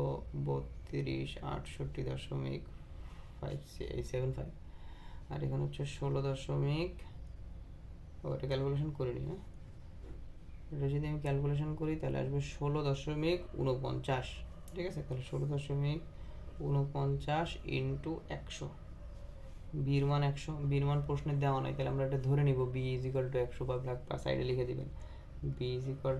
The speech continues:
to একশো ধরি। ক্লিয়ার? তো এখন আমি কি করব? আমি মান বসাবো, মানে, ভাই, ক্যাল-, ক্যাল-, মানটা ক্যালকুলেশন করব, করলে আমার মান চলে আসবে থ্রি দশমিক টু, এই থ্রি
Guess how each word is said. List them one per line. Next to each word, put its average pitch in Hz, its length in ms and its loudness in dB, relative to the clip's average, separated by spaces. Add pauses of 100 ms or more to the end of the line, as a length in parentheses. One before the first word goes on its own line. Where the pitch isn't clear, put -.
to - 160 -4
একশো 147 600 -2 (840)
ধরি। 127 320 0 (2500)
ক্লিয়ার? 180 420 6 (380)
তো 151 80 4
এখন 156 160 8
আমি 170 120 8
কি 170 120 -2
করব? 165 220 6
আমি 156 120 10
মান 135 240 10
বসাবো, 131 520 4
মানে, 131 220 4
ভাই, 127 260 6
ক্যাল-, 127 200 4
ক্যাল-, 131 220 6
মানটা 131 260 6
ক্যালকুলেশন 143 480 6
করব, 170 300 4
করলে 127 180 4
আমার 123 120 4
মান 127 200 4
চলে 123 200 2
আসবে 123 200 -2 (160)
থ্রি 143 380 2 (200)
দশমিক 135 580 2 (360)
টু, 143 300 0 (240)
এই 123 120 6
থ্রি 151 380 4